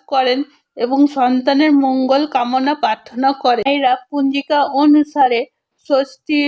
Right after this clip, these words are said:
দেবী না হলেও নীল ষষ্ঠী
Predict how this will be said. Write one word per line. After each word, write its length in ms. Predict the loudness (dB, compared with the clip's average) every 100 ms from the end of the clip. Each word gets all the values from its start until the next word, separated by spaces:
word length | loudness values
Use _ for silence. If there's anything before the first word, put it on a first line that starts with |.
| -4 -10 -10
দেবী 320 | -2 0 2 2
না 160 | 2 0 -4
হলেও 380 | -4 0 0 -2 _ _ -10
নীল 260 | -2 0 0
ষষ্ঠী 580 | 0 -2 -2 _ -6